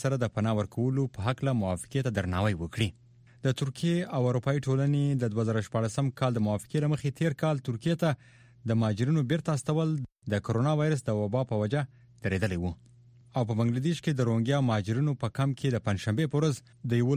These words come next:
لوی اور د لګېدو له امله سلګونه موقتي کورونه سوځېدلي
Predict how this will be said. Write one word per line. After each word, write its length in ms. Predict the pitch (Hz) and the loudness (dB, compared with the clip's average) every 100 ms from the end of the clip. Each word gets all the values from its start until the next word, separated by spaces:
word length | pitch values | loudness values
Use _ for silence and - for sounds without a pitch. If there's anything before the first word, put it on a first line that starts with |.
| 143 | 2
لوی 180 | 170 | 0
اور 300 | 170 147 160 156 127 | 2 0 0 0 0
د 20 | 120 107 | 0 2
لګېدو 280 | 104 107 147 151 | 0 0 2 2
له 40 | 143 | 2
امله 240 | 156 151 - | 2 0 0
سلګونه 440 | 113 117 165 165 160 135 110 | 0 2 2 2 2 2 2
موقتي 380 | 104 120 - 175 | 0 -2 -4 -2
کورونه 280 | 104 123 117 90 | 0 2 2 -2
سوځېدلي 420 | 95 92 98 | -2 -2 0